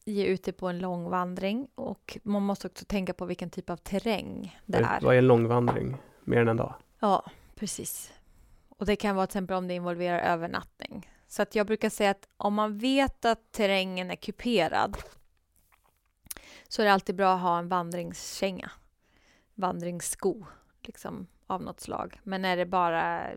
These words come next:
Speaker 1: du vet, Sörmlandsleden och en rätt så flack etapp, då räcker det jättebra med en bra gympasko. Det som är skillnaden på skor, det har ju att göra med fötterna,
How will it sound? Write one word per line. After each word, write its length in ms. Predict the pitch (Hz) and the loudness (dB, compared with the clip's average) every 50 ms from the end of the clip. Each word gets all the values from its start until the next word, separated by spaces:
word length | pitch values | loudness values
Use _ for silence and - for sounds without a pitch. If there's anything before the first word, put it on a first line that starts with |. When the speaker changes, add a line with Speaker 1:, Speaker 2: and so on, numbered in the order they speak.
| - | -14
Speaker 1:
du 260 | - - - - 180 | -16 -16 -14 -10 -8
vet, 240 | 175 175 - - - | -6 -6 -6 -6 -8
Sörmlandsleden 1200 | - - - 208 196 185 170 175 175 175 175 175 175 165 - - 190 185 180 175 170 175 170 170 | -6 -2 2 2 2 2 0 -4 -6 -6 -6 -6 -6 -6 -6 -4 -2 0 0 -2 -2 -4 -6 -6
och 120 | 175 170 170 | -6 -6 -6
en 60 | 170 | -4
rätt 180 | 180 175 - | -4 -6 -6
så 100 | - - | -8 -10
flack 440 | 165 - - - 233 226 - - - | -12 -6 0 2 2 2 0 -4 -12
etapp, 320 | - - - 165 165 - - | -10 -8 -6 -8 -8 -6 -6
då 80 | - | -6
räcker 440 | 180 170 185 185 185 - - - 202 | -4 -2 -2 -4 -4 -4 -6 -4 -4
det 80 | 190 180 | -2 -4
jättebra 640 | 175 175 165 - _ - 170 175 190 202 196 185 | -4 -6 -6 -8 _ -10 -4 -2 0 0 0 0
med 160 | 175 170 170 | -2 -6 -8
en 140 | 170 165 165 | -10 -8 -6
bra 240 | 175 175 170 165 165 | -4 -2 -2 -2 -2
gympasko. 840 | 165 180 180 170 160 151 - - 170 - - - - 247 - 196 185 - - - - - - - - - - - - - - _ _ _ _ _ _ _ | -2 -2 -4 -4 -4 -8 -8 -10 -8 -8 -6 -2 -2 -2 -2 -2 -6 -12 -16 -20 -20 -20 -20 -20 -20 -20 -20 -20 -20 -20 -20 _ _ _ _ _ _ _
Det 180 | - 214 208 208 | 4 4 4 4
som 220 | - - 233 220 | 4 2 2 2
är 60 | 220 | 2
skillnaden 720 | 208 - - 262 240 233 226 240 262 262 262 254 240 233 220 | 2 2 2 4 6 6 6 6 6 6 6 6 6 4 0
på 380 | - - - 202 185 180 180 | -4 -4 -2 0 2 2 2
skor, 560 | 185 - - - - - 196 220 175 180 190 196 | 0 -4 -8 -4 2 4 6 6 6 6 4 2
det 180 | 196 208 202 | 2 0 0
har 200 | 202 220 233 226 | 2 2 4 4
ju 100 | 220 220 | 4 4
att 60 | 214 | 2
göra 260 | 214 202 180 175 180 180 | 2 2 2 0 -2 -4
med 160 | 180 180 - | -6 -8 -4
fötterna, 680 | - - 311 - - _ _ - - - - - - | -2 0 0 0 -2 _ _ -6 -4 -4 -2 -4 -6